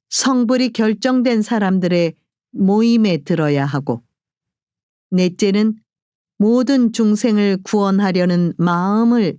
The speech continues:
일으켜야 하느니라. 만일 선남자, 선여인이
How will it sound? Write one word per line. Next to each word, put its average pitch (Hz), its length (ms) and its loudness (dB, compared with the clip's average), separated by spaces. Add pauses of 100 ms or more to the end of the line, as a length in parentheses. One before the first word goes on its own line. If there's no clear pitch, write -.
(120)
일으켜야 156 600 -2
하느니라. 139 540 -2 (2000)
만일 170 360 -2
선남자, 190 800 -2 (300)
선여인이 214 880 0